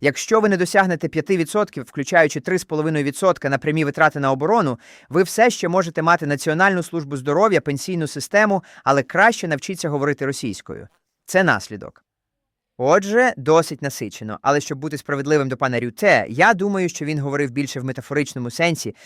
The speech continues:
що якщо ви не готові платити за оборону, то мусите прийняти більший російський вплив на свої справи. Але тим не менш, він знав слова, які використовував, і це дійсно заголовок,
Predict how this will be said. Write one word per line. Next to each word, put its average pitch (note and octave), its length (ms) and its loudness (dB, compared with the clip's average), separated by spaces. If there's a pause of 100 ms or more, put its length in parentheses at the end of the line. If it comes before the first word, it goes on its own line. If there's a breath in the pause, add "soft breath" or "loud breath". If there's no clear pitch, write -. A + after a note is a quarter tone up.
(160 loud breath)
що D3 400 4
якщо C#3 320 0
ви C#3 80 0
не C#3 140 4
готові D#3+ 400 4
платити C3 340 -4
за B2+ 120 2
оборону, C#3 380 2
то C3 120 -6
мусите C#3 300 -6
прийняти C3+ 360 0
більший C3+ 320 -2
російський B2+ 380 -4
вплив C3 220 -4
на A#2 100 -4
свої B2 220 -6
справи. G#2 380 -2 (260 loud breath)
Але C#3+ 180 4
тим D3+ 180 0
не C#3+ 80 0
менш, F3+ 320 2 (240 soft breath)
він C#3+ 180 0
знав D3 320 4
слова, C3+ 300 2
які A#2+ 200 -2
використовував, C#3+ 720 0
і C#3 80 -6
це D3+ 140 -4
дійсно C#3 340 -4
заголовок, C#3+ 540 2